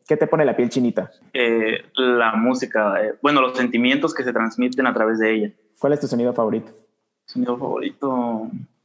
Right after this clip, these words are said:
Speaker 2: ah, no sé, la voz de la persona que me gusta, tal vez. <laughs>
Speaker 1: Ok.
Speaker 2: No sé, tal vez.
Speaker 1: Qué padre. ¿Concierto o festival?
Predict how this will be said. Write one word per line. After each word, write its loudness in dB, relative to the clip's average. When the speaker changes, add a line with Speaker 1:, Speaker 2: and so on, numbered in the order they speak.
Speaker 2:
ah, -2
no -6
sé, -2
la 0
voz 2
de 2
la 0
persona 0
que -8
me 2
gusta, -2
tal 0
vez. 2
<laughs> -2
Speaker 1:
Ok. -2
Speaker 2:
No 2
sé, 2
tal 0
vez. -16
Speaker 1:
Qué -2
padre. 0
¿Concierto 2
o 0
festival? 0